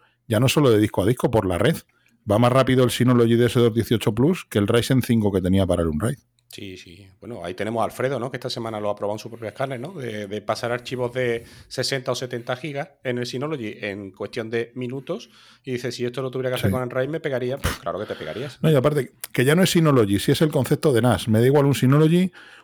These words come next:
Speaker 1: un qnap, que también los probé y no me hicieron mucha gracia, pero sí que quiero volver a catarlos porque quizás no tenía en aquel momento yo la cabeza organizada como para probar un qnap o un Asustor, me da igual. Es el concepto de dispositivo, que al final entre Synology, qnap y Asustor son lo mismo.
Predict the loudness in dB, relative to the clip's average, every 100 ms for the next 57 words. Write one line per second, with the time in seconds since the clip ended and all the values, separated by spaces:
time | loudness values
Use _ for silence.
0 | 0 0 4 4 4 4 2 2 4 4
1 | 2 4 4 4 4 4 4 4 4 4
2 | 4 4 4 0 2 2 2 0 0 0
3 | 2 4 4 4 4 2 2 2 0 -2
4 | -2 0 2 4 4 4 4 4 4 2
5 | 2 4 4 4 2 2 4 4 4 4
6 | 4 2 4 4 4 4 4 4 4 4
7 | 4 4 4 4 2 2 4 2 -2 _
8 | _ _ _ 0 2 4 4 2 0 2
9 | 2 2 4 4 4 4 2 2 0 0
10 | -2 0 -2 -2 _ _ -6 2 2 2
11 | 0 2 2 2 2 2 4 4 2 2
12 | 0 2 2 4 2 2 2 2 2 0
13 | -2 -2 -4 -2 -2 -2 -6 -14 _